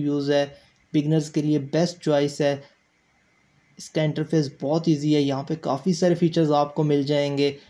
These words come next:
बिल्कुल free with no watermark। चलें मैं इसका भी आपको overview दे देता हूँ। आपने create a video पे click करना है, आपने size select करना है।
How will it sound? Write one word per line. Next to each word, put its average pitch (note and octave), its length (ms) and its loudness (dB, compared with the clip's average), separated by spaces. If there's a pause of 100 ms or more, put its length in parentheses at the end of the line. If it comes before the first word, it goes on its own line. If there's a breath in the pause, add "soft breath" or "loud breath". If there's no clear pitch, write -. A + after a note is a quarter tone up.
(160 loud breath)
बिल्कुल D#3 320 2
free D3 280 0
with C#3 260 -2
no C3 220 0
watermark। C3 720 -2 (180)
चलें D#3+ 240 0
मैं D3+ 220 0
इसका D3+ 280 -4
भी D3 120 -2 (100)
आपको C3+ 260 -4
overview D3 460 2
दे D3 260 0
देता C3+ 220 0
हूँ। C#3 260 -4 (280 loud breath)
आपने C#3+ 420 -2
create C#3+ 300 0
a C#3 100 0
video C#3 320 2
पे D3 80 0
click D#3+ 340 -2
करना D#3 280 0
है, D#3 300 -4 (1400)
आपने D3+ 420 0
size D#3 440 0
select D#3 360 -2
करना D3+ 320 0
है। D3+ 280 0